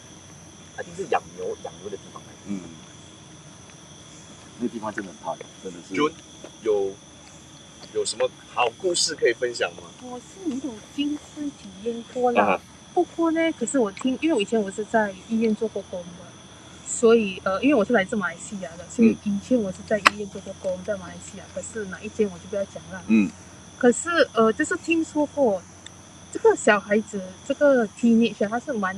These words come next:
Speaker 3: youth 的，then 他就不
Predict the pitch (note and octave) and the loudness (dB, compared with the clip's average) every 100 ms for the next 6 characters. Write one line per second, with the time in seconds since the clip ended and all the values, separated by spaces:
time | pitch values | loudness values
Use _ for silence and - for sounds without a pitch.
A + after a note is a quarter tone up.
0 | G3 G3 G#3 G#3 - F#3+ E3+ - - - | -8 -4 -2 -4 -2 -4 -4 -10 -20 -20
1 | - - - C4 C#4 - D4 D4+ D4+ D4 | -20 -6 4 4 4 -6 -6 -4 -4 -6
2 | - D#4+ D4+ C4+ A3+ G3 F#3 - - - | -6 -4 0 2 0 -2 -6 -18 -16 -12